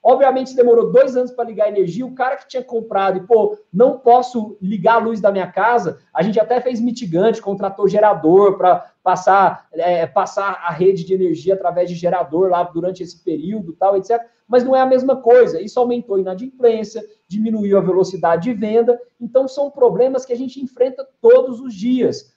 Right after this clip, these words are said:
né? E, obviamente, a gente tem um time aqui super qualificado para que esses problemas não afetem, na margem, o geral da nossa carteira. Mas um ou outro empreendimento pontual, ele acaba sendo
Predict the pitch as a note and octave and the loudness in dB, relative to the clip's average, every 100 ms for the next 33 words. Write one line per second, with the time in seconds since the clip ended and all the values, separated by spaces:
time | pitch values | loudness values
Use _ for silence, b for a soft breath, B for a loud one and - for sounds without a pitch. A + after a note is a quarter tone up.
0 | _ E3 A#3 A3+ B E3 A#3 C4 B3 F#3+ | _ 0 0 0 B 0 4 4 4 2
1 | G3+ C4 - F#3+ A3 A3 - G#3+ G#3+ F#3+ | 0 -2 -4 -8 -8 -10 -10 -8 -8 -8
2 | A3 G#3 G3 G3+ - - C#4+ - B3 - | -10 -8 -8 -10 -16 -8 -6 0 2 4
3 | G#3 G3+ F#3+ E3+ F#3+ B3 A3+ F#3+ B - | 2 0 -8 -2 2 4 2 -2 B 0
4 | A3 A3+ B3 A#3+ - A#3 A3 B3 A#3+ A#3 | 0 0 -4 -8 -6 -4 -2 -2 0 2
5 | B3+ B3 G#3+ A3+ B3 A#3+ F#3 F3+ A3 G#3 | 2 0 -2 -2 -2 -6 -8 -2 0 0
6 | G3 G#3+ G3+ A#3 A#3 - _ F#3+ F3 A#3+ | 0 0 -2 -2 -4 -10 _ -4 2 4
7 | A3+ D4+ D#4+ - G#3+ A3 A#3 - B3 - | 6 6 4 4 2 2 -4 -8 -8 0
8 | G3+ E3 - _ F#3+ G3+ - B3+ E4 E4+ | 0 0 -4 _ -4 -4 -4 -4 2 4
9 | B3 G#3 A3 A#3 A#3 G3 F#3+ F#3+ F3 F3+ | 6 6 4 4 -2 -8 -6 -6 -6 -8
10 | F3+ F3+ - G3 G3 E3 G3+ A#3+ G3+ - | -10 -10 -8 -8 -2 2 4 4 2 -8
11 | G3+ A#3 A#3 G3 G3+ A3+ - G3+ G#3 | 0 0 2 0 0 0 -2 -6 -6